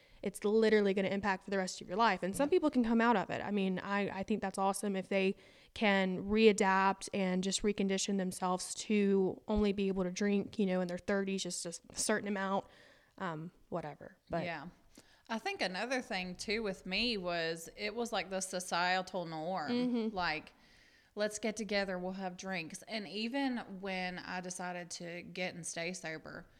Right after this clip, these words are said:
Speaker 2: another thing, especially with me, is being a mom, it's oddly normal for mothers to drink, like, all the
Speaker 1: Mm-hmm.
Speaker 2: time. Um, it's like, "Come over for a bottle of wine, you know, we'll, we'll do dinner, we'll, we'll drink.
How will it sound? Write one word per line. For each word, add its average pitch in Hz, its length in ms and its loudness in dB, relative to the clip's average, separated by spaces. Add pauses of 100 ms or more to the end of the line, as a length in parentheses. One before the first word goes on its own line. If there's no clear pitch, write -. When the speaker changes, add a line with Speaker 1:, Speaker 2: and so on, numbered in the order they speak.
(400)
Speaker 2:
another 196 440 0
thing, 180 540 -4
especially 196 520 -2
with 165 220 -6
me, 196 340 -2
is 170 460 -4 (1040)
being 214 240 2
a 175 60 0
mom, 175 600 2
it's 190 360 -4 (520)
oddly 254 640 2
normal 196 640 0 (220)
for 190 320 -2
mothers 180 720 -2
to 190 140 -4
drink, 170 460 -6
like, 160 260 -6
all 233 260 4
the 240 80 6
Speaker 1:
Mm-hmm. 240 140 2
Speaker 2:
time. 233 400 2 (180)
Um, 180 380 -4
it's 180 160 -6
like, 190 320 -6
"Come 262 180 0
over 262 200 -2
for 247 160 -6
a 233 40 -4
bottle 214 280 -2
of 190 100 -4
wine, 180 380 -4
you 170 100 -8
know, 180 180 -4
we'll, 180 400 -4 (580)
we'll 214 160 -4
do 202 180 -2
dinner, 180 360 -4
we'll, 175 300 -6
we'll 185 200 -8
drink. 185 640 -8